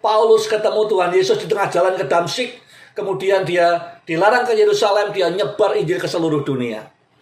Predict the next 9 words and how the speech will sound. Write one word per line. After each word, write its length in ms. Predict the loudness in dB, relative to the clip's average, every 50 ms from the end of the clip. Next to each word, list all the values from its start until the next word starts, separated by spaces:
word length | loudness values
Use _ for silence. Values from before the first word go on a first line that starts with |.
| _ _ _ -20 _ _ _ _ _ _ _ _ _ _ _
Nah, 160 | -6 -4 -2
saudara 400 | 0 2 2 4 2 2 2 0
mungkin 400 | 0 0 0 0 0 -2 -2 -2
sedang 320 | -4 -2 0 2 2 2
di 80 | 0 -2
tengah 240 | -2 0 0 0 0
jalan 400 | 2 2 4 4 4 2 0 -2
sekarang 300 | -2 0 0 0 0 0 -2 -6
ini 80 | -8